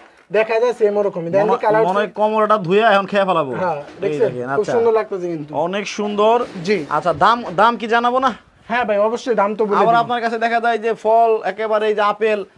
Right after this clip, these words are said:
Speaker 1: আপেল মালটা সবই আছে, তোড়া নিতে পারবেন, এই দেখেন।
Speaker 2: এই দেখেন, তোড়াগুলাও নিতে পারবেন।
Speaker 1: জি।
Speaker 2: চমৎকার।
Speaker 1: এই দেখছেন, একটা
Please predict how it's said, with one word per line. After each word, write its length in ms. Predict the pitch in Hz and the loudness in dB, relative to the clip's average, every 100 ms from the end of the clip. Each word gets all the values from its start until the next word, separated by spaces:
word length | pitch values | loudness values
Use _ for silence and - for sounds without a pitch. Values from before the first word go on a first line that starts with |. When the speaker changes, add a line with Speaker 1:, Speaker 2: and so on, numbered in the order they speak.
| _ | _
Speaker 1:
আপেল 400 | 208 208 247 247 | -4 4 4 4
মালটা 380 | 240 233 233 254 | 2 0 2 0
সবই 320 | 240 208 226 | 2 2 4
আছে, 220 | 214 247 | 2 2
তোড়া 280 | 233 233 226 | 0 2 4
নিতে 220 | 220 196 | 2 2
পারবেন, 280 | 190 165 165 | 0 0 -4
এই 80 | 180 | -2
দেখেন। 200 | 165 147 | -4 -2
Speaker 2:
এই 140 | 208 | -2
দেখেন, 180 | 208 220 | 0 -2
তোড়াগুলাও 500 | 220 233 226 208 208 | 0 4 4 4 2
নিতে 220 | 220 220 | 2 -2
পারবেন। 340 | 214 208 208 247 | 0 0 0 -2
Speaker 1:
জি। 240 | 196 143 151 _ _ | -2 -6 -12 _ _
Speaker 2:
চমৎকার। 640 | 208 214 214 208 202 226 | -4 -2 -2 0 4 6
Speaker 1:
এই 100 | 233 | 6
দেখছেন, 340 | 240 240 269 | 2 0 0
একটা 240 | 226 220 | -2 -4